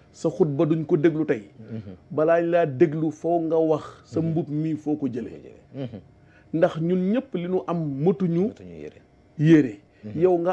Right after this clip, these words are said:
Speaker 1: am lu buubu nii.
Speaker 2: Mhm.
Speaker 1: Foo nga wax
Speaker 2: Mhm.
Speaker 1: lii foo ko jëlee.
Speaker 2: Mhm.
Speaker 1: Mu daal di wax doom
Speaker 2: Abdoulaye ibn Omar.
Speaker 1: Abdoulaye ibn Omar ni jógal tontu leen.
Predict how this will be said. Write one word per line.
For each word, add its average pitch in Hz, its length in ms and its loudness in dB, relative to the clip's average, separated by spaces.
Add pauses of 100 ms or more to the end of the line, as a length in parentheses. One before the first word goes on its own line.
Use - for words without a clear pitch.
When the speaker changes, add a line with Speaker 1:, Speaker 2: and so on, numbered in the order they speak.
Speaker 1:
am 175 120 -4
lu 170 400 -4
buubu 151 440 0
nii. 165 300 -2 (140)
Speaker 2:
Mhm. 117 280 -12 (400)
Speaker 1:
Foo 185 240 2
nga 165 120 2
wax 156 220 0 (360)
Speaker 2:
Mhm. 107 80 -12 (560)
Speaker 1:
lii 160 160 2
foo 156 140 0
ko 135 100 0
jëlee. 113 240 -8 (100)
Speaker 2:
Mhm. 107 80 -12 (360)
Speaker 1:
Mu 135 80 0
daal 139 180 4
di 139 60 2
wax 123 140 -2
doom 117 300 -2 (240)
Speaker 2:
Abdoulaye 73 380 -16
ibn 64 100 -20
Omar. - 140 -14
Speaker 1:
Abdoulaye 135 260 2
ibn 123 80 -2
Omar 123 200 -4
ni 135 120 -2
jógal 147 220 4
tontu 117 260 -4
leen. 98 140 -10